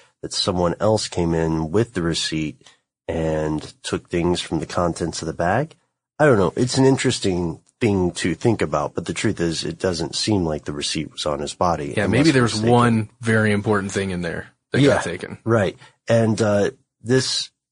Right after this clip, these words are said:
Speaker 1: there's some updates we can give here, but, uh,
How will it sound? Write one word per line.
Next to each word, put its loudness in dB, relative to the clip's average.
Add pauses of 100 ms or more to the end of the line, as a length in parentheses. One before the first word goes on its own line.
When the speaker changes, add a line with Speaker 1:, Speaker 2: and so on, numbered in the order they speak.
(680)
Speaker 1:
there's 4
some 0
updates -2
we -4
can -2
give -2
here, -2
but, -2
uh, 0